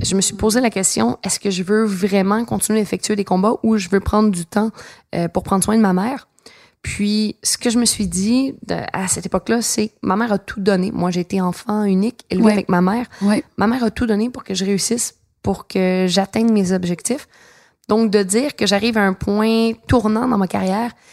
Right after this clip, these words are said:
Speaker 1: et que j-, j'y renonce pour prendre soin d'elle, je sais qu'elle aurait jamais accepté ça.
Speaker 2: Hmm.
Speaker 1: Donc, ce que je me suis dit, c'est, je vais me battre, je vais tout donner, puis je vais montrer que je vais remporter pour lui donner un exemple. Et c'est ce que j'ai fait.
Speaker 2: Fait que tu t'es battue pour ta mère.
Speaker 1: Je me suis battue pour ma mère.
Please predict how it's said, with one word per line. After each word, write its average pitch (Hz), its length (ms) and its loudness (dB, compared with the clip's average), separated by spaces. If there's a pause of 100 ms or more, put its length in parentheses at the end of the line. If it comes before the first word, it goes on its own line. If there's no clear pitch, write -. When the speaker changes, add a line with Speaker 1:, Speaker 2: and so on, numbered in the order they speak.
(280)
Speaker 1:
et 214 160 4
que 208 300 0
j-, - 180 -4
j'y 185 200 -2
renonce 202 560 2
pour - 200 -4
prendre 202 240 -2
soin 202 220 2
d'elle, 226 340 -2 (460)
je - 120 0
sais 226 200 0
qu'elle 185 160 0
aurait 185 180 0
jamais 185 340 2
accepté 180 380 -4
ça. 175 200 -4 (300)
Speaker 2:
Hmm. 240 140 -4
Speaker 1:
Donc, 214 180 4
ce 175 80 -2
que 175 120 -2
je 220 80 4
me 233 80 4
suis - 180 -2
dit, 220 140 -2
c'est, 190 340 -2 (140)
je 170 100 -2
vais 190 80 4
me 196 140 4
battre, 185 260 -2 (280)
je 175 100 -8
vais 185 100 0
tout - 180 -4
donner, 202 380 0
puis 208 80 -6
je 170 80 -4
vais 180 80 0
montrer 180 320 -4
que 202 60 -6
je 190 60 -4
vais 190 80 0
remporter 185 420 -2
pour 180 160 -8
lui 180 120 0
donner 175 220 0
un 180 100 2
exemple. 165 480 -8
Et 170 200 -2
c'est - 140 -10
ce - 60 -14
que - 120 -14
j'ai 170 120 -12
fait. - 200 -10 (640)
Speaker 2:
Fait 208 100 2
que - 40 -6
tu - 100 -2
t'es 214 100 4
battue 175 320 0
pour - 160 0
ta 156 160 2
mère. 170 260 4
Speaker 1:
Je 165 100 -2
me 196 120 0
suis 185 160 -2
battue 165 240 -2
pour - 160 -10
ma 165 100 -2
mère. - 380 -8